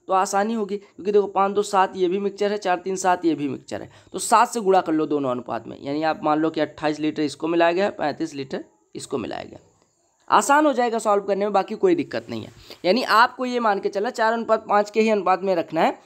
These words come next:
बस आपको इस, ऐसा कर लेना है कि उसको भिन्न में ना जाए, और भिन्न में ना जाने के लिए आपको इनको जोड़ के उससे गुणा कर लेना है। अब देखो पाँच दो सात, यहाँ पे था चार तीन सात, दोनों बराबर था तो हमने सात से गुणा कर दिया।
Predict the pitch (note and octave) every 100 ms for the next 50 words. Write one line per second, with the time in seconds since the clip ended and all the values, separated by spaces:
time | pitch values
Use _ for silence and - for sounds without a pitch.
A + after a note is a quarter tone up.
0 | - A3 B3 - F#3 G#3 A#3 C#4 - A#3
1 | - F3+ A3 C4+ A#3 A3 G#3+ C4 C4+ -
2 | C#4 - E3+ A3 B3 G3 D3 B2+ B2 -
3 | - - F#3 B3+ C4 B3+ B3 A#3+ A#3+ B3
4 | B3 A#3 A#3+ A3 G#3 G#3+ F#3 G3+ G3+ A3+
5 | - _ _ _ _ - F3 G#3 E3+ D#3+
6 | C#3+ C#3+ D#3+ F#3 G#3 G3 G3 G3+ G3 F#3+
7 | G3 G3 G#3 A3 - - F3 E3+ F#3+ F3
8 | D#3 - - _ F3+ G3+ A3 G#3+ G#3+ B3+
9 | B3+ A#3 A3 A3+ A#3 B3+ C4+ C4 C4 A#3+
10 | G#3+